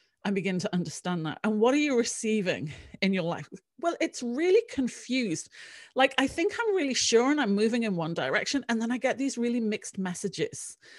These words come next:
Like, the universe just can't, keeps sending me mixed messages." <laughs> And at this point, I'm beginning to encouragingly <laughs> laugh, because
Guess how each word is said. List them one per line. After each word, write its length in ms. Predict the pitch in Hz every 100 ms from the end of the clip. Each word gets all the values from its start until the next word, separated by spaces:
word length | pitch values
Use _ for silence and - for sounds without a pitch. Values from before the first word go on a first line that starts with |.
| - -
Like, 160 | 262 233
the 80 | 254
universe 480 | 254 349 440 359 -
just 240 | 277 -
can't, 300 | - 226 170 -
keeps 260 | - 277 -
sending 420 | - 240 240 214
me 140 | 196 180
mixed 280 | 170 -
messages." 640 | 185 160 - 160 - - -
<laughs> 580 | - 679 659 640 320 679
And 180 | 359 370
at 200 | 349 330
this 240 | 262 370
point, 480 | - 269 208 202 208 - - - - - _ -
I'm 200 | 220 220
beginning 500 | 220 185 214 202 220
to 400 | - - 214 190 -
encouragingly 1040 | 214 - - 214 214 208 202 196 196 240 - 339 320 -
<laughs> 320 | - - -
laugh, 680 | 240 240 202 226 - - - - - - - - - 185
because 1000 | 269 - 320 330 226 170 190 - -